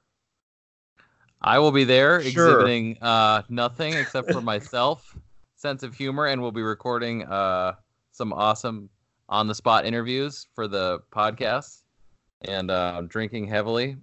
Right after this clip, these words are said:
Speaker 1: undoubtedly, and probably watching the table while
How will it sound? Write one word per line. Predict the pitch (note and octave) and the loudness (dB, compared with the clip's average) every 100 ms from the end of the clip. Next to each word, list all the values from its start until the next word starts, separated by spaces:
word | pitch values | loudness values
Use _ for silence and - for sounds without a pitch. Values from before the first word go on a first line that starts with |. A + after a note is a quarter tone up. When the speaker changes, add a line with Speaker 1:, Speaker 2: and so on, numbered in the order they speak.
| - | -8
Speaker 1:
undoubtedly, | G#2+ G#2 G2+ G#2 A2 B2 C3 _ _ _ _ - | -2 2 2 2 0 -4 -6 _ _ _ _ -10
and | G#2 G2 | -6 -4
probably | A#2 G2+ G#2 | -2 0 0
watching | G2+ G2+ G#2+ | 2 2 0
the | G#2 | -6
table | - A2+ A#2 D2+ - _ | -2 -4 -2 -6 -12 _
while | F2 F2 E2+ E2+ | -4 -2 -2 -4